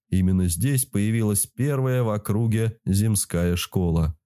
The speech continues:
А на деньги мецената, купца Кандыбина, была построена и первая в окрестности лечебница.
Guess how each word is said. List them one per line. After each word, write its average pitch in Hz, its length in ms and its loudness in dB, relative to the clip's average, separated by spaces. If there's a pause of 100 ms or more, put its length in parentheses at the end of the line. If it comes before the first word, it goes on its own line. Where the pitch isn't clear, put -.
(400)
А 127 100 -2
на 127 140 2
деньги 120 340 2
мецената, 117 880 0
купца 107 420 -2
Кандыбина, 120 880 0 (240)
была 143 340 -2
построена 139 680 -2
и 107 180 0
первая 143 500 -2
в 131 40 0
окрестности 127 760 -2
лечебница. 98 1040 0